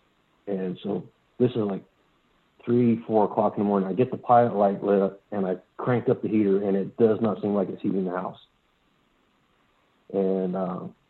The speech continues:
I kind of developed a, a cough. I call into work. Well, I didn't call. I had to drive into work 'cause I didn't have a phone at the house, and this was way before cell phones, or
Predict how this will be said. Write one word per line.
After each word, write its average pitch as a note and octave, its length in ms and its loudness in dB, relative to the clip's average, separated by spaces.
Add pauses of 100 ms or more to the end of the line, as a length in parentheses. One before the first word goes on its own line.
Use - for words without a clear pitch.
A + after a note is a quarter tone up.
(220)
I - 80 -2
kind A2 280 2
of F#2 100 0
developed G2+ 440 2
a, - 320 -10
a - 40 -2
cough. C#3+ 400 4
I G2 40 -2
call A#2+ 280 4
into G#2+ 140 4
work. A2 340 6 (320)
Well, F2+ 140 0
I F2+ 200 -6
didn't G2 160 -2
call. G2 240 0
I F#2+ 100 -4
had G2+ 120 0
to E2+ 80 -8
drive G2+ 260 2
into F#2 140 -2
work F#2 260 -2
'cause - 160 -12
I F#2+ 40 -2
didn't G#2 180 0
have G2+ 140 2
a - 140 -6
phone G#2+ 200 2
at - 100 -8
the F#2+ 60 -6
house, F#2+ 220 0
and F#2+ 100 -4
this G2 120 -6
was F#2+ 140 -8
way G2+ 220 4
before F#2 340 -2
cell G2 240 -4
phones, F2+ 260 -6 (1700)
or F2+ 300 0